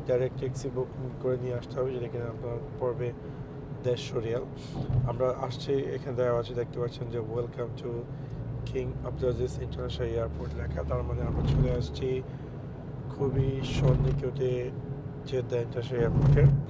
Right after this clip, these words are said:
দেখতে পাচ্ছেন, এটা হচ্ছে জেদ্দা ইন্টারন্যাশনাল এয়ারপোর্ট এবং আমরা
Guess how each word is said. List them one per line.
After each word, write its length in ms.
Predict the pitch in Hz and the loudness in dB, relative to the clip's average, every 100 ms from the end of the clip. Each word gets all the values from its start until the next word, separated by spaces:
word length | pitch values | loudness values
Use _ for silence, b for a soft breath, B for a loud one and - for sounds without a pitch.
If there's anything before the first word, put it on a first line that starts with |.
| 143 | -2
দেখতে 280 | 139 - | 0 0
পাচ্ছেন, 320 | 156 170 - 185 | 2 4 4 2
এটা 220 | 156 160 | 2 2
হচ্ছে 480 | 156 - 165 165 156 | 2 0 0 2 2
জেদ্দা 360 | 147 147 - 151 | 2 0 2 2
ইন্টারন্যাশনাল 600 | 147 143 151 143 139 147 | 2 0 -2 -2 0 2
এয়ারপোর্ট 580 | 135 131 - 143 139 135 | 2 2 2 2 2 2
এবং 280 | 123 127 123 | 2 2 0
আমরা 180 | 123 | 0